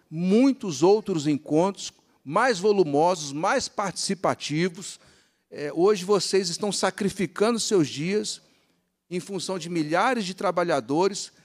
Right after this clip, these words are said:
para que lá na frente a gente venha ter fruto dessa reunião que aqui está. O Calazans esteve aqui conosco,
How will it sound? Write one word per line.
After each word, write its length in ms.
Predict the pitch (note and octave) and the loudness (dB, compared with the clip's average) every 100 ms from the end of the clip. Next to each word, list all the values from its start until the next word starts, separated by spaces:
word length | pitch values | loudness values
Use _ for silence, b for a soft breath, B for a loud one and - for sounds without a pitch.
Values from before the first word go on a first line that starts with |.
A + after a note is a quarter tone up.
| b - | b -8
para 120 | F3+ | -8
que 200 | - F#3+ | -4 0
lá 260 | F3 A3 | 2 2
na 160 | D4 B3 | 2 0
frente 560 | - F#3+ G#3+ G3+ - b b b - | 2 0 0 -2 -12 b b b -6
a 100 | D#3+ | -4
gente 320 | C#3+ F3 F3 | -4 -8 -8
venha 220 | D3 E3+ | -6 -6
ter 220 | D3+ E3 | -4 -6
fruto 580 | C#3 - E3 G3+ G3+ G3+ b b b | -6 -6 -2 -2 -4 -12 b b b
dessa 480 | - E3+ A3 - G#3+ | -4 0 0 -2 -2
reunião 420 | F3+ F#3+ D#3 E3 | 0 2 0 -2
que 100 | E3 | -2
aqui 200 | E3 E3+ | -6 -6
está. 400 | G3 - C#3 G#2 - b b b | -8 -4 -4 -6 -10 b b b
O 100 | D3 | -4
Calazans 840 | G3 F#3 D#3+ A2+ E3+ G3+ - - _ b b b b _ - | 0 2 2 0 0 0 -2 -6 _ b b b b _ -12
esteve 400 | - - F3 D3+ | -6 2 4 4
aqui 180 | - | 0
conosco, 640 | D3+ C#3 C3+ F#3 G3 - | -2 0 4 4 4 -2